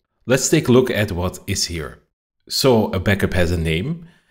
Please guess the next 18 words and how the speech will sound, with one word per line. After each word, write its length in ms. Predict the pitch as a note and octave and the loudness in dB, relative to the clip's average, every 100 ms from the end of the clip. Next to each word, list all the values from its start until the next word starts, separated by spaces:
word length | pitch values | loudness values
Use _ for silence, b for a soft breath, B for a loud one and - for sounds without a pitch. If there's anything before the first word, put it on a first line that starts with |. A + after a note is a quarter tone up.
| B | B
and 100 | G2 | -8
we 120 | G2 | -6
take 580 | F#2+ A2 A2 - - - | -2 2 2 -2 -10 -10
a 40 | F2+ | -2
backup 300 | G2 G2 - | -2 -2 -4
from 220 | G#2+ F#2 | -2 -2
a 60 | |
certain 420 | - - F#2 F#2 D2+ | 0 2 2 0 -2
host. 720 | D#2 G2 - - - - F#2 | 0 0 -2 -6 -10 -8 0
We 140 | F#2 | 2
are 100 | F2+ | 2
going 240 | G2+ F#2+ | 0 -2
to 100 | - | -2
use 320 | F2 G2+ A2 F2 | 0 4 4 2
a 60 | |
certain 440 | - G2+ F2+ F2 E2 | 0 0 0 -2 -2
S 140 | F2 - | -6 -6
S 140 | - | -8